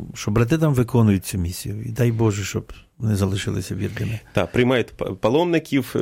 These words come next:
Speaker 2: багато братів там навчаються, е, дослідженню Біблії, що дуже важливо, бо Свята Земля — це є п'яте Євангеліє. Так, і якраз так, доторкнувшись до цих артефактів,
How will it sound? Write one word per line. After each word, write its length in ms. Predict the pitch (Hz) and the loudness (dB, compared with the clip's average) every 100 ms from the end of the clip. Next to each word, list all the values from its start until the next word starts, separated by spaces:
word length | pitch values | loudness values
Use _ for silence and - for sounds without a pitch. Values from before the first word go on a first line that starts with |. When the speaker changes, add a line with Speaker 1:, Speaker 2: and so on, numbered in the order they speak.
| 98 | 0
Speaker 2:
багато 380 | 113 120 - | 0 0 0
братів 340 | 95 101 - 101 | 0 0 0 0
там 440 | 95 95 95 92 | 0 0 -2 0
навчаються, 840 | 98 98 - 107 95 - 95 87 - | 2 2 2 4 2 2 2 2 2
е, 120 | 90 | -2
дослідженню 600 | 87 95 98 107 95 92 | -2 -4 -4 -2 2 2
Біблії, 560 | 95 117 127 143 151 151 | 4 4 4 2 2 2
що 180 | - 110 | 0 0
дуже 200 | 110 110 | 2 4
важливо, 440 | 104 104 117 131 | 4 4 4 4
бо 260 | 101 95 90 | 4 2 2
Свята 260 | - 95 | 0 0
Земля — 240 | 98 101 95 | 0 0 0
це 120 | 95 | 2
є 60 | 95 | 2
п'яте 340 | 101 98 - | 2 0 2
Євангеліє. 600 | 87 120 165 156 147 147 - - - - - | 2 2 2 0 0 0 -4 -14 -14 -14 -6
Так, 300 | 110 120 123 | 0 0 0
і 160 | 113 104 | -2 0
якраз 360 | 101 - 110 - | 2 2 0 0
так, 200 | 104 98 | -2 0
доторкнувшись 680 | 107 110 - 113 - 95 | 0 0 0 0 2 0
до 280 | 90 92 90 | 4 4 2
цих 200 | - 104 - | 0 -2 2
артефактів, 840 | 110 - 104 - 135 - - 147 | 0 0 0 2 0 0 -4 -4